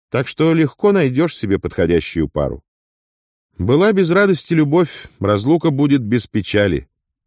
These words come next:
процитировал Илья Ильич. «Иногда ты выражаешься удивительно поэтично», заметила Лилиан, неспешно одеваясь. «Тебе следовало бы стать поэтом». «Тогда и мнемонов, глядишь, было бы больше»,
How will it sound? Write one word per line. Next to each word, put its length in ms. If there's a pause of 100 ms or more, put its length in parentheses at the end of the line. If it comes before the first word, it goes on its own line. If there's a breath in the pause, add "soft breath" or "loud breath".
(240)
процитировал 680
Илья 280
Ильич. 500 (1000)
«Иногда 440
ты 120
выражаешься 640
удивительно 540
поэтично», 800 (420)
заметила 540
Лилиан, 580
неспешно 580
одеваясь. 600 (400)
«Тебе 260
следовало 460
бы 120
стать 280
поэтом». 540 (1400)
«Тогда 340
и 60
мнемонов, 560
глядишь, 340
было 220
бы 140
больше», 640